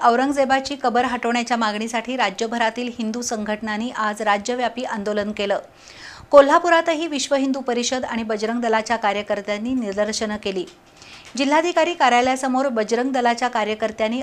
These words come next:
औरंगजेबाच्या प्रतिकात्मक कबरीवर हातोडा मारून ती फोडली. या दरम्यान पोलीस आणि आंदोलकांमध्ये जोरदार झटापट झाली. क्रूर कर्मा औरंगजेबाची कबर शासनानं तातडीनं हटवावी,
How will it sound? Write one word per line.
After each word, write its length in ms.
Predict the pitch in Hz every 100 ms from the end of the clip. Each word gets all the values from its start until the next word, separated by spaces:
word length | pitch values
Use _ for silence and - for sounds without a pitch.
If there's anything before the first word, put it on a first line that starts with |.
| -
औरंगजेबाच्या 680 | 208 220 233 220 220 220 240
प्रतिकात्मक 680 | 240 220 240 254 262 269 285
कबरीवर 420 | - 208 226 226 240
हातोडा 460 | - 220 240 240 240
मारून 400 | 220 240 220 208
ती 160 | - 240
फोडली. 380 | - 196 190 185 - - - - - -
या 120 | 269
दरम्यान 400 | 277 277 277 311
पोलीस 380 | 320 240 247 285
आणि 200 | - 247
आंदोलकांमध्ये 840 | 262 220 220 220 220 220 214 220
जोरदार 540 | 233 202 202 196 208 220
झटापट 420 | 220 - 196 196 196
झाली. 220 | 214 202 180 - - - - - - -
क्रूर 280 | - 320 359
कर्मा 340 | 359 330 277 302
औरंगजेबाची 760 | 294 226 254 269 254 247 247 269 269
कबर 300 | 233 226 208
शासनानं 600 | 196 233 214 240 240 240
तातडीनं 560 | 262 254 208 214 233 233 226
हटवावी, 460 | 214 208 220 233